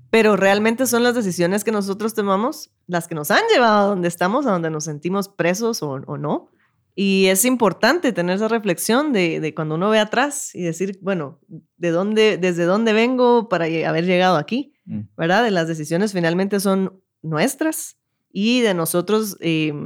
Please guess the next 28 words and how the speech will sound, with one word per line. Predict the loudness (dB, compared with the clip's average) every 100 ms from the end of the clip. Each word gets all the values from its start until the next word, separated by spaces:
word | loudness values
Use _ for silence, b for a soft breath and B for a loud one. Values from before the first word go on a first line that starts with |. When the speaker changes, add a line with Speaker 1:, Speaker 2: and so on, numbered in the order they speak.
| -8
Speaker 1:
dependerá | -6 -2 0 0 2 4 4
a | 4
dónde | 4 4
vayamos. | 4 4 2 2 -2 -4 -14 _ _ _ 0
Claro, | 2 2 -4 _ _ _
tomando | 2 4 2
en |
cuenta | 0 -2 2
todas | 0
esas | 0 -4
circunstancias | -4 -4 -2 -2 0 0 0 -2
que, | -2 -2
en | -2
las | -6 -6
que | -8
vivimos, | -6 0 0 2 2 2 -2
las, | -6 -6 -8 b b b
¿cómo | -4 -2
fue | 0
que |
dijiste? | 2 0 0 0
Los | -2
criterios, | -2 -2 -2 0 2 2 -2 -6 -4
tus | -2
Speaker 2:
Ajá. | 0 0
Speaker 1:
criterios | 0 2 2 2
de | 2
vida, | 2 0